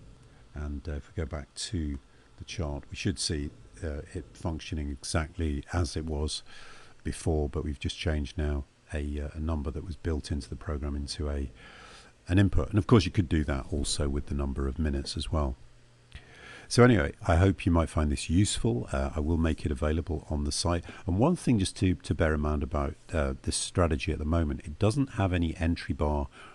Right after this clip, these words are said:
protection on those, uh, stops and trailing stops. And that's something that, uh,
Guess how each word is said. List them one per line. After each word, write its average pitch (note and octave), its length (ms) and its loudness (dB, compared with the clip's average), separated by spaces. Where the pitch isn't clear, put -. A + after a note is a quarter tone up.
protection D#2+ 800 4
on C#2+ 160 -2
those, C2+ 420 -4
uh, C#2 120 -2
stops - 380 -4
and C#2 120 -6
trailing D#2+ 340 -2
stops. - 400 -10
And F#2+ 100 0
that's G#2 160 2
something D#2+ 520 2
that, - 380 -4
uh, C#2+ 160 0